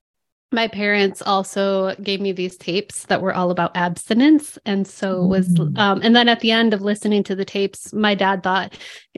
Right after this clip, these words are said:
Speaker 1: I think he was proud of himself. Maybe he thought it was funny, but I got this oversized shirt that said,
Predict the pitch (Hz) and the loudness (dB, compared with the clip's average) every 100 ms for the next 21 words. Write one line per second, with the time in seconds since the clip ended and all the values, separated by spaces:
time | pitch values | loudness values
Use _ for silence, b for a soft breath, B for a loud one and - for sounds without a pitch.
0 | - 214 254 262 330 359 370 339 339 339 | 0 2 4 2 2 2 2 0 2 2
1 | 330 330 330 269 233 247 247 226 202 208 | 2 0 -2 -4 -4 -6 -4 -4 -4 -8
2 | - 202 214 233 220 185 - 196 196 202 | -6 -4 -2 -2 0 0 0 0 0 0
3 | 202 - - 202 196 190 208 180 - - | -4 -6 -4 -2 0 -2 0 -2 -2 -2
4 | 180 190 202 - 185 | -4 -2 -6 -4 -4